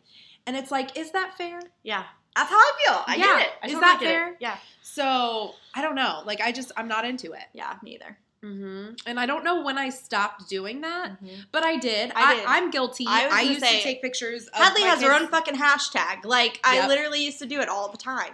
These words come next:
Speaker 1: Yeah.
Speaker 2: But I feel like as I became more seen,
Speaker 1: I had a spark.
Speaker 2: Okay,
Speaker 1: Yeah,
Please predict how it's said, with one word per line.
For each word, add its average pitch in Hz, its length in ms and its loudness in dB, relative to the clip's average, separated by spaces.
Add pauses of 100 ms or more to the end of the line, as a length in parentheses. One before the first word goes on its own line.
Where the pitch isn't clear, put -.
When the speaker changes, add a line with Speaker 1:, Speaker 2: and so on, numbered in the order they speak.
(100)
Speaker 1:
Yeah. 175 440 -4
Speaker 2:
But 233 120 -4
I 233 420 4
feel 311 240 -6
like 214 500 -4 (100)
as 214 460 -6 (200)
I 190 240 0
became 285 400 -8
more 269 200 -4
seen, 302 500 -10 (240)
Speaker 1:
I 233 80 2
had 220 180 -2
a 196 60 -4
spark. 170 480 -6
Speaker 2:
Okay, 220 180 -6
Speaker 1:
Yeah, 185 140 2